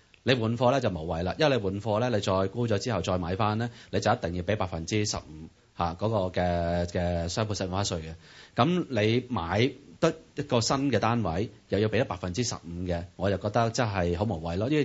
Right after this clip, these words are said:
亦都解釋得到點解啲人，好多投資者都唔走去沽嗰層樓，因為佢沽咗之後再買返係買唔返啊嘛。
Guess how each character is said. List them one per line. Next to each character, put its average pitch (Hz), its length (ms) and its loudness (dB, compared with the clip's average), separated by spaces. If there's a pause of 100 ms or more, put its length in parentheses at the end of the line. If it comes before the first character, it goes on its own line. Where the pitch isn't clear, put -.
亦 104 100 -2
都 - 120 -4
解 98 80 0
釋 110 120 0
得 127 100 0
到 107 100 2
點 104 180 -4
解 110 60 0
啲 113 160 0
人， 101 140 -2 (200)
好 - 180 -2
多 131 120 4
投 92 80 -4
資 107 180 -4
者 95 240 -2 (140)
都 156 80 0
唔 85 160 -4
走 117 200 0
去 98 80 2
沽 123 360 0 (100)
嗰 - 80 4
層 87 220 -4
樓， 80 200 -6 (220)
因 165 100 6
為 139 80 6
佢 107 120 6
沽 139 220 4
咗 113 120 6
之 131 160 0
後 98 80 2
再 95 160 2
買 90 160 0
返 120 240 4
係 98 60 0
買 85 180 -4
唔 - 100 -6
返 107 220 0
啊 104 80 0
嘛。 95 140 -4